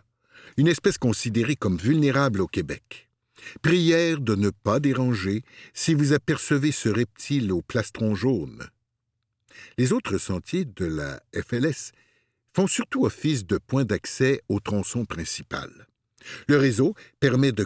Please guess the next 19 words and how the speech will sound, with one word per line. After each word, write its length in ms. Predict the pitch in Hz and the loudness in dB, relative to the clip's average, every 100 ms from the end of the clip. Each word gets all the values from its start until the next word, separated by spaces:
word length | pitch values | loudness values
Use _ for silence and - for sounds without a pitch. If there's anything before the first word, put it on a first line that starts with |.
| - | -2
constater 720 | - 240 - 131 - - 139 - _ _ _ - | -2 0 0 -2 -2 -2 -4 -4 _ _ _ 0
à 120 | 185 | 0
quoi 360 | - - 202 165 | 0 0 0 2
ressemblait 680 | 110 - 110 95 87 107 | 0 0 0 0 0 -2
ce 260 | - - 85 | -2 -6 -6
territoire 1120 | - 139 120 104 - 113 113 120 123 113 _ _ _ _ _ - | -2 0 0 -4 -2 -2 0 -2 -4 -8 _ _ _ _ _ 0
à 100 | 113 | 0
l'époque 360 | 104 107 120 107 | 2 0 -2 -2
de 80 | 101 | -2
la 160 | 95 87 | 0 0
Nouvelle-France, 640 | 90 98 92 - 131 127 - | 0 0 -2 -2 -2 -2 -2
quand 200 | 120 101 - - | -2 -2 -12 -8
soixante-dix 760 | - - 202 - 120 98 98 | -6 -2 -2 0 -2 -2 -8
pour 180 | - 95 | -8 -8
cent 200 | - 107 | -4 -4
du 180 | 87 82 | -4 -8
sud 320 | - 196 120 | -4 -4 -4
du 120 | 98 | -8
Québec 480 | - 101 110 - | -4 -2 -2 -4